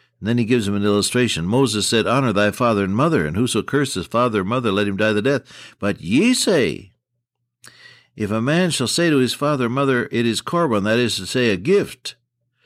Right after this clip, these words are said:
by whatever thou mightest be profited by me, he shall be free." In other words, if you don't want to support your father and you say, "Well, I, I, I, the money that I would give you, uh,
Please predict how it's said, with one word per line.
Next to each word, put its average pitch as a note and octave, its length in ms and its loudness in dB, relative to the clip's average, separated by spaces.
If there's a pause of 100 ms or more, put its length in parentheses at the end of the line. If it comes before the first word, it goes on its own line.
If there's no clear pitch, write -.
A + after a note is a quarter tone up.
(680)
by F2+ 120 -6
whatever A2+ 340 0
thou G#2+ 180 0
mightest G#2+ 460 0
be F#2 140 0
profited F#2+ 480 -4
by F2+ 140 -2
me, G2 160 -2
he F#2 120 -4
shall F2+ 140 -4
be F#2 120 -2
free." B2+ 220 0
In A#2 60 0
other C#3+ 200 2
words, B2 300 0 (400)
if F#2+ 140 -6
you G3 120 2
don't F#3+ 140 2
want D#3+ 140 0
to D3 60 2
support D3 500 -2
your B2+ 80 0
father A2+ 400 -2
and G2+ 100 -4
you A2+ 80 0
say, B2+ 220 0
"Well, A#2+ 320 -2
I, A#2 240 -2
I, A#2 240 0 (160)
I, G#2+ 220 -2 (260)
the A#2 100 0
money F3+ 320 2
that A#2+ 220 0
I B2 240 0 (260)
would D#3 380 2
give C3+ 240 2
you, A2+ 480 2 (500)
uh, E2 380 -2